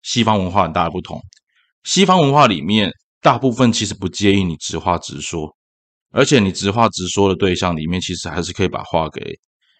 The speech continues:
呃，听到那个，听到你说话的人，他还是会很直接的回应你，他的想法是什么。可是大家都能够回到对事不对人。但在华人文化里面，假设你讲的话是我不喜欢听的，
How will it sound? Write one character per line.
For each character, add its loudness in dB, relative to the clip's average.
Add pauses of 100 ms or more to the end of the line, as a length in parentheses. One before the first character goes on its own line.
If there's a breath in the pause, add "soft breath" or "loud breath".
(160)
呃， 0
听 2
到 8
那 2
个， 4
听 2
到 4
你 0
说 0
话 4
的 -2
人， -8 (140)
他 -4
还 2
是 0
会 4
很 -6
直 -12
接 -2
的 -4
回 -6
应 -4
你， -10
他 -6
的 -4
想 -6
法 -16
是 -16
什 -12
么。 -14 (500 soft breath)
可 2
是 4
大 4
家 8
都 4
能 0
够 2
回 -2
到 0
对 2
事 -4
不 -16
对 -2
人。 -12 (720 soft breath)
但 4
在 4
华 6
人 6
文 2
化 6
里 -4
面， 2 (280)
假 4
设 2
你 4
讲 0
的 -4
话 4
是 -2
我 0
不 -4
喜 -6
欢 -6
听 -4
的， -6